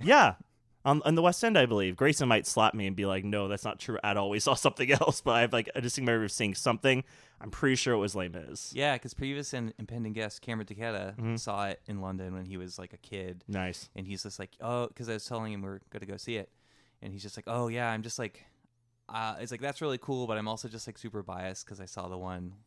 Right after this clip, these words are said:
Speaker 2: Like, he said that
Speaker 1: Yeah.
Speaker 2: that cast was really good.
Speaker 1: Yeah, that cast was really, really strong. Yeah, like, really, <laughs> like, really good.
Speaker 2: I haven't been to Pantages since I was, like, eight and saw The Lion King.
Speaker 1: Yeah, what were your thoughts, Tyler? Let's have them
Speaker 2: Um,
Speaker 1: on digital recording forever.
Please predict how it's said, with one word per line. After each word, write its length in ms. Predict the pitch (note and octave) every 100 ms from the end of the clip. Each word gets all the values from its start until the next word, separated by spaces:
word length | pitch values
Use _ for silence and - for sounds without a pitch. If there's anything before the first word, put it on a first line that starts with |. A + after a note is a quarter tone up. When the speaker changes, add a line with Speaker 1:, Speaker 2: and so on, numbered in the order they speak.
| _ - -
Speaker 2:
Like, 140 | G2
he 60 | A2+
said 160 | - G2+
that 80 | G2
Speaker 1:
Yeah. 220 | F#2 F#2
Speaker 2:
that 260 | F#2+ F#2 -
cast 300 | G2 F#2 -
was 120 | F#2
really 200 | F#2 F#2+
good. 220 | - F#2 -
Speaker 1:
Yeah, 200 | A2 G2
that 180 | G2 F#2+
cast 200 | - F#2
was 140 | F#2 E2+
really, 320 | E2+ F#2 E2+
really 180 | D#2+ E2
strong. 520 | - - - - C3+ - _ _ _ _ _ -
Yeah, 200 | E2+ F#2 -
like, 120 | G#2
really, 200 | A2+ -
<laughs> 220 | - -
like, 220 | - - A2+
really 320 | A#2+ - -
good. 380 | - - - - _ -
Speaker 2:
I 160 | C3+ F#3+
haven't 300 | G3+ C#3 B2
been 120 | A#2+
to 40 | A2+
Pantages 520 | A#2 A2+ A#2 G#2 G2+
since 180 | - G#2+
I 140 | G#2
was, 180 | A2+ A2
like, 160 | F#2+ F#2
eight 300 | F#2+ F#2+ G2 _ _ -
and 80 |
saw 140 | - G#2+
The 80 | F#2+
Lion 320 | G2+ G#2+ G#2
King. 380 | A2 F2+ F#2 G2+
Speaker 1:
Yeah, 200 | G#2 E3
what 160 | D3+
were 60 | D#3
your 140 | D3+
thoughts, 380 | D3 G#2 E2+ -
Tyler? 480 | - F2 F2+ G#2 A#2 -
Let's 140 | G#2 -
have 120 | C#3+
them 100 | E3+
Speaker 2:
Um, 60 | A#2+
Speaker 1:
on 180 | A#2
digital 480 | A2 A2 G2+ G2+ G2
recording 380 | F#2 - F#2+ F2
forever. 400 | - D2+ C#2+ -